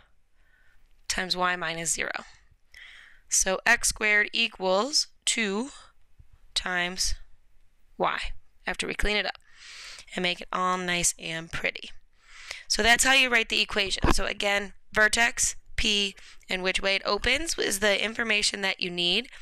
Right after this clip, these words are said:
to write the equation. So lastly, um, we have transformations. Yay, they're our favorite. Um, so we're gonna figure out what happens to a standard, um, equation with a vertex at zero, zero, and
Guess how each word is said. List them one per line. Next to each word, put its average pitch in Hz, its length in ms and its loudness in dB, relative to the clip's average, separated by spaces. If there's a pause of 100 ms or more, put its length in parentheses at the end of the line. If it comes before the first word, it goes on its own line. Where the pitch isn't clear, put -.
(160)
to - 120 -2
write 185 220 0
the - 160 -6
equation. - 480 -6 (1600)
So 247 200 2
lastly, 254 680 4 (100)
um, 208 560 4
we 202 140 0
have 208 180 2
transformations. 226 960 0
Yay, 208 300 -2
they're 202 140 2
our 202 100 4
favorite. 220 640 2 (440)
Um, 185 440 0
so 202 200 0
we're 214 120 2
gonna 240 160 0
figure 247 280 2
out 214 140 6
what 208 100 2
happens 202 360 0
to 202 100 0
a 196 60 2
standard, 196 560 0 (420)
um, 190 240 0
equation 185 300 2
with 190 80 -6
a 170 40 -8
vertex 190 460 2
at 196 120 -2
zero, 190 260 2
zero, 190 540 2 (100)
and 180 200 -8